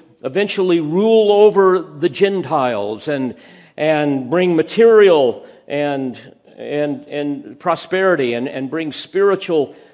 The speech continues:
cleansing and so forth. That's repeated again in the Davidic covenant and then again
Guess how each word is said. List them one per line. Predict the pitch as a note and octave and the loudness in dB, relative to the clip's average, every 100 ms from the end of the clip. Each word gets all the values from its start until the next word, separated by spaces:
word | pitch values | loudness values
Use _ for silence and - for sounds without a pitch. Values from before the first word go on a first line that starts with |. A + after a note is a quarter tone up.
| _ | _
cleansing | - F#3 F3 C#3 B2 | -6 -4 -2 -4 -4
and | A2+ | -4
so | D#3 D#3 | -4 -4
forth. | C3 G#2 | -2 -2
That's | C3+ E3 F3+ | -2 -2 -2
repeated | F3 G3+ F#3 F3 | -4 -4 -4 -2
again | D#3 F#3 F3+ | -2 -2 0
in | D#3 | 0
the | D3 | -2
Davidic | C#3 D3 F3+ E3+ | -2 -4 -4 -6
covenant | - F3+ D#3 B2+ A2 | -4 -4 -2 -4 -6
and | B2+ | -4
then | D3+ | -4
again | F3 C3+ F#3 F#3+ D3+ - | -4 -2 2 2 0 -6